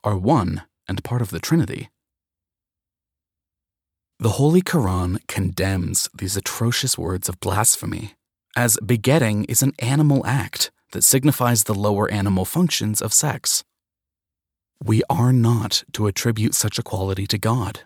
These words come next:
the All-High. Metaphorically speaking, we are all the children of God, and Jesus Christ can be viewed as being closer to God than the rest of us, since he is a more faithful and righteous man than the rest of us,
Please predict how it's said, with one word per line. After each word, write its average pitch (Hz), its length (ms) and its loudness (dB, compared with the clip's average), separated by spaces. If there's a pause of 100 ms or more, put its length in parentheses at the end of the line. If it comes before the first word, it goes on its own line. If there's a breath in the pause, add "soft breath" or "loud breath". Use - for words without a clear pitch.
the 104 200 -6
All-High. 110 580 -2 (1160)
Metaphorically 160 680 4
speaking, 95 640 0
we 120 220 2
are 131 220 2
all 165 220 2
the - 120 -10
children 90 380 -4
of 69 120 -10
God, 64 440 -10 (400)
and 95 180 0
Jesus - 440 0
Christ 127 420 2
can 104 160 0
be 101 100 0
viewed 98 300 0
as 95 140 0
being 85 300 -2
closer - 420 -2
to - 120 -6
God 107 400 0
than 92 140 0
the 87 100 -2
rest 82 260 -2
of - 80 -8
us, 90 360 -4
since 92 260 0
he - 160 -6
is 98 140 -2
a 90 60 -4
more 82 180 -2
faithful - 540 -8
and 82 140 -6
righteous 80 400 -4
man 143 440 0
than 92 160 -2
the 87 80 -2
rest 78 260 -2
of 87 80 -6
us, - 380 -2